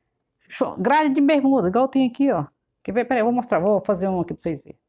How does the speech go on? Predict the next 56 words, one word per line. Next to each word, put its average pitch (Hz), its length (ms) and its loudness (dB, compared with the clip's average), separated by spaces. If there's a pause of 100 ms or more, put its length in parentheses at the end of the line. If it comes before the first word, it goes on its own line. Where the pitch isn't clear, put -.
(560)
Vocês 185 180 -6
estão 165 120 0
vendo 147 140 0
aqui? 151 180 -2
Eu 160 220 2
peguei 202 440 2
duas 214 400 0
bermudas, 208 600 0
elas 185 300 0
são 247 200 0
do 220 140 -8
mesmo 277 260 2
modelo. 294 320 2
A 156 60 0
diferença 185 400 -2
é 214 40 -8
que 214 60 -4
essa 208 140 -8
daqui 185 180 -4
é 196 60 2
mais 202 240 0
maior 180 240 0
do 185 80 -12
que - 80 -4
aquela 196 320 -2
lá, 131 100 -2
entendeu? 147 380 -8 (560)
Mas 220 180 0
são 262 160 2
o 254 40 2
mesmo 262 260 2
modelo, 240 420 2
só 240 180 0
muda 247 400 2
o 269 120 0
cinto, 247 360 -4
que 269 140 -4
essa 247 180 0
daqui, 220 260 0
como 262 220 0
ela 202 120 2
é - 20 0
plus 185 200 -6
size, 226 220 2
geralmente 214 360 0
ela 220 120 2
vem 220 200 -4
sem 247 160 -6
o 269 80 0
cinto, 175 380 -8
entendeu? 165 320 -2
Aquela 185 220 0
lá 180 120 0
vem 202 160 -4
com 233 120 -18
cintinho. - 360 -4